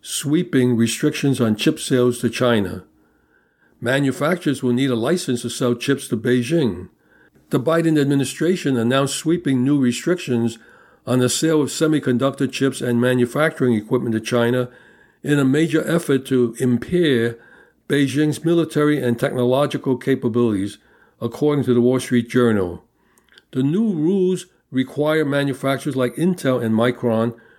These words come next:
to receive a license from the Commerce Department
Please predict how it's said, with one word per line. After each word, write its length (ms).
to 100
receive 500
a 60
license 560
from 240
the 100
Commerce 600
Department 640